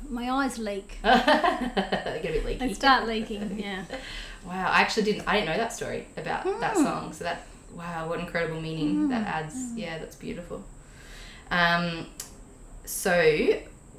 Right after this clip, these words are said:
Speaker 2: wondering if you can share with us, um, a scripture related to the
Speaker 1: Hmm.
Speaker 2: Christmas story that you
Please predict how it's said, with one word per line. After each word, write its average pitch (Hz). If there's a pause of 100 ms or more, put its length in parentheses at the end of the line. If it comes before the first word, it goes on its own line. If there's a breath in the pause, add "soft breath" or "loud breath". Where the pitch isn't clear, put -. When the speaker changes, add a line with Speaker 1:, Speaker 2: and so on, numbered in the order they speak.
(280)
Speaker 2:
wondering 190
if 175
you 175
can 170
share 165
with 156
us, -
um, 160
a 147
scripture - (440)
related 165
to -
the 247
Speaker 1:
Hmm. 262
Speaker 2:
Christmas 165
story 143
that 143
you 143